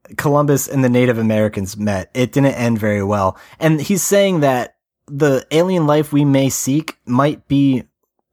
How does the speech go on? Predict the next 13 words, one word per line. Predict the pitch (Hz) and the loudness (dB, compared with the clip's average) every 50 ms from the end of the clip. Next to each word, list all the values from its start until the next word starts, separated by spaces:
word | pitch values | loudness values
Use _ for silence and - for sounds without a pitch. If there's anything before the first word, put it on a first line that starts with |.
| _ _ - | _ _ -6
exponentially | - 165 - - - - - 170 160 151 151 151 151 - 180 175 165 147 | -6 -6 -6 -8 -12 -6 -2 0 2 2 2 0 0 0 0 0 2 2
more | 131 127 127 131 131 135 139 139 139 127 - - _ - | 2 2 2 2 2 2 2 2 0 -2 -4 -8 _ -6
technologically | - 147 139 160 147 131 123 123 131 139 135 - 139 127 | -4 -4 -2 0 0 2 2 0 0 -2 -4 -2 0 0
advanced | 113 104 104 110 120 127 - - | 0 0 -2 -2 -2 -2 -4 -4
than | - 107 101 | -4 -2 -2
we | 101 110 120 | 0 0 2
are. | 131 143 151 156 | 2 2 2 0
So | - - - 160 139 131 | -2 -2 0 0 2 2
if | 120 - 147 - | 0 -2 -4 -2
they | - 143 147 156 151 | -2 0 0 0 -2
come | 143 - - 151 151 | -2 -4 -4 -2 -2
and | 139 127 | -2 -2
find | - - 120 123 131 135 135 135 135 | -2 -2 -2 0 0 0 0 -2 -4